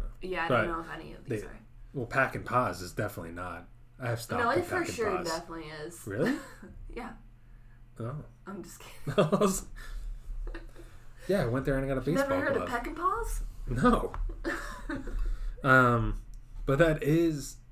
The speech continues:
Speaker 2: Pack and Paws is a good name for a shipping company. Only for dads.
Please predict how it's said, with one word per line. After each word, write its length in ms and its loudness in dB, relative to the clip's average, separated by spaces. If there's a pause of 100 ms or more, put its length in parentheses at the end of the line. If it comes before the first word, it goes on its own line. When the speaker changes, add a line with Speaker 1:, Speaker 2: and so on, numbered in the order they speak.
(520)
Speaker 2:
Pack 260 -4
and 140 0
Paws 480 -2
is 240 0
a 160 -2
good 640 -6 (140)
name 500 -10 (680)
for 320 -4
a 360 -6 (580)
shipping 500 -8
company. 520 -14 (1200)
Only 500 2
for 280 -4
dads. 720 -8